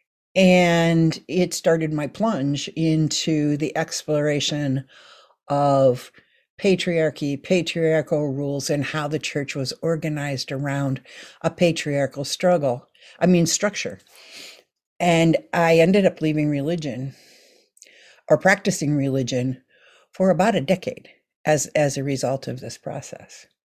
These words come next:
But in that disorganization, in that anger, in that frustration, in that leaving,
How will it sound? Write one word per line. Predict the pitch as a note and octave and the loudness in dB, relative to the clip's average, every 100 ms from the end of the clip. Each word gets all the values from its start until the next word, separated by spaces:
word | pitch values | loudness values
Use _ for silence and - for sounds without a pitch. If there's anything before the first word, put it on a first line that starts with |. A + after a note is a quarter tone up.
| _ _ _ _ _ _ _ _ _ _ _ _ _ _ - | _ _ _ _ _ _ _ _ _ _ _ _ _ _ 2
But | F#3+ | 6
in | A#3 B3+ | 8 8
that | A#3 F3+ | 6 4
disorganization, | E3+ G3+ A3 G3+ G3 F#3+ F3 F#3+ F#3 - E3 | 4 4 6 4 4 2 2 0 -2 -2 -6
in | - E3 | -4 -2
that | E3 D3+ | -2 0
anger, | D#3 F#3+ E3 D3 | 0 0 0 0
in | C#3+ D#3 E3 D#3+ | -2 -2 -2 -2
that | D3+ C#3+ | -4 -10
frustration, | - D#3 C3+ - F#3+ F#3+ - D3 C#3+ | -10 -8 -6 0 2 2 0 -2 -2
in | F3+ F#3+ | 2 2
that | E3 C3+ C3 | 2 -2 -4
leaving, | F#3+ G3 C3 C3 B2+ | -4 -2 -4 -4 -8